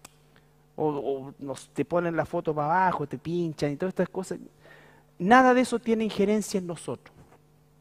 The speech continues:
¿Ya? Nada de eso tiene injerencia en nosotros. Pero participar de esas cosas no le agrada a Dios y le provoca a celo. ¿Ya?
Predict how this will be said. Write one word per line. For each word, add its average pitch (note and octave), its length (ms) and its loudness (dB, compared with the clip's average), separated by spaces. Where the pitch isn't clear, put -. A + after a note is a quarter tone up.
¿Ya? F#3+ 200 2
Nada C3+ 400 -2
de D#3 120 -4
eso D#3 140 -10
tiene C#3+ 180 -10
injerencia B2+ 440 -10
en B2+ 60 -14
nosotros. - 480 -14
Pero D3 220 2
participar D3 920 4
de B3+ 120 4
esas G#3+ 240 0
cosas F3 640 0
no E3 240 4
le G#3+ 100 8
agrada F3 360 6
a D3+ 60 0
Dios D3+ 280 -4
y C#3+ 60 -4
le B2+ 120 -4
provoca A#2 540 -8
a - 100 -14
celo. - 380 -18
¿Ya? D3 180 -8